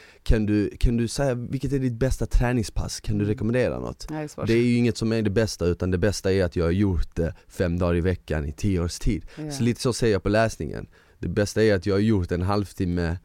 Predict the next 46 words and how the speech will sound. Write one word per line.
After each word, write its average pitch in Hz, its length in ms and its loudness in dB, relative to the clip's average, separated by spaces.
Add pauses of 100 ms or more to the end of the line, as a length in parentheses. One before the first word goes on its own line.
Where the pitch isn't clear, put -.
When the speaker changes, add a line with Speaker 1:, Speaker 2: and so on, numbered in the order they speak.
(120)
Speaker 1:
innan 98 220 0
jag 90 120 0
gått 90 180 -2
och 101 60 0
lagt 104 300 0
mig 80 240 -2
Speaker 2:
Ja. 147 240 -4 (140)
Speaker 1:
i, 90 380 0 (260)
ja, 87 320 0 (120)
arton 85 400 -2
månader 87 440 -2
eller 65 180 -4
Speaker 2:
Ja. - 200 -6
Speaker 1:
några 85 140 0
månader 87 440 -2
så - 140 -6
här. 87 180 -4 (340)
Och, 110 280 4
men 113 360 2
det 110 160 0
har 120 80 6
också 117 260 -2
hjälpt 117 280 0
mig 104 140 -2
väldigt 104 360 -2
mycket 104 360 -4
just 92 720 -6
med, 87 520 0
eh, 82 260 0 (100)
mobilen 104 640 0
då. - 180 -2 (120)
Speaker 2:
Mm. 165 420 -8 (100)
Speaker 1:
Att - 180 -4
man, 98 160 0 (260)
det, 104 220 -2
det 92 200 -4
sista 104 360 -2
man 98 320 -2
gör 107 280 2
är 80 60 -2
inte 101 300 0
att 92 60 -2
man 90 160 -2
får 87 260 0
den 90 100 -4
här 90 260 -2